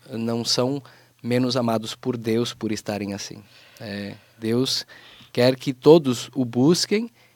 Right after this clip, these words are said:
e, e, e no decorrer da sua vida, da sua caminhada, consigam, ah, viver a sua fé. Então, a igreja se preocupa sim com estes, estes casais e os acolhe como filhos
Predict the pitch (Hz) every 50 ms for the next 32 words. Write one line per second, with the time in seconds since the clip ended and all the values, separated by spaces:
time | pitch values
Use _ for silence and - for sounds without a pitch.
0 | _ _ - 131 147 - 151 170 190 196 196 190 135 - 139 160 165 170 170 170
1 | - _ _ _ - - 143 139 143 151 - - 160 135 131 135 143 147 147 139
2 | 123 - - 147 156 139 123 117 120 127 123 117 107 110 113 - - 120 117 -
3 | 139 143 147 123 110 104 107 110 113 120 120 - - - - - - _ _ -
4 | - 123 120 - - 120 117 117 120 117 113 110 - _ _ _ _ _ - 110
5 | 107 107 107 107 104 107 117 - - 117 117 113 101 110 110 117 - - - _
6 | _ - - - 113 - - - 113 117 117 - - 110 98 95 - - - -
7 | - - - - - - - - _ - 127 123 117 139 156 180 147 147 135 127
8 | 135 151 170 185 180 - - 143 - 139 131 - - 117 - 143 - - 135 131
9 | 131 120 - 110 107 107 104 - - - - 107 110 - - 117 110 - - -
10 | - - - 113 104 101 95 90 90 - - - - _ _ _ _ - - _
11 | _ _ - 107 107 110 110 113 117 117 117 123 120 123 - 120 120 131 139 -
12 | 156 165 175 - - 139 123 110 101 92 95 107 - - -